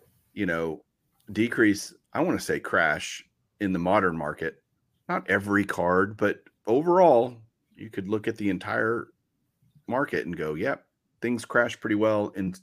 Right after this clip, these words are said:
especially in basketball and some other modern football stuff.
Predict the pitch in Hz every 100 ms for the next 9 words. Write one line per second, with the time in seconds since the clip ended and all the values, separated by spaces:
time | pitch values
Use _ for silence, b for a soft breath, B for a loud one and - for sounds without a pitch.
0 | _ - 104 110 101 87 82 b b b
1 | b b b - 92 95 - 90 87 85
2 | 80 - 95 87 87 64 87 87 80 -
3 | 92 85 78 - 82